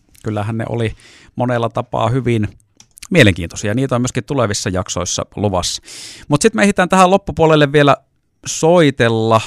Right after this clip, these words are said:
myöskin, äh, tämänkertaisen D J valitsemaa musiikkia. Hän on siis Jyväskylä Sinfonian kakkosviulisti Mario Bister Majala,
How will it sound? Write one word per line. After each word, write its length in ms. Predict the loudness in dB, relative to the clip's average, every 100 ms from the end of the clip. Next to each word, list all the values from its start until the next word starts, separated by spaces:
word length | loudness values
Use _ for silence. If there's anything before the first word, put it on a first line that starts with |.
| -4
myöskin, 640 | -6 -4 -4 -4 -4 0 0
äh, 240 | 0 0 0
tämänkertaisen 1300 | 0 2 2 2 0 0 0 0 0 0 0 -2 -2
D 180 | -2 -2
J 560 | -2 -2 0 2 2
valitsemaa 600 | 2 0 0 -2 -2 0
musiikkia. 760 | 0 -2 0 -2 -4 -4 -2 0
Hän 240 | -2 -2
on 100 | -4
siis 280 | -4 -4 -4
Jyväskylä 460 | -4 -4 -4 -4 -4
Sinfonian 460 | -6 -8 -6 -4
kakkosviulisti 800 | -4 -8 -10 -8 -6 -6 -6 -6
Mario 360 | -2 0 0 -2
Bister 400 | -4 -4 -4 -2
Majala, 440 | 0 0 0 -2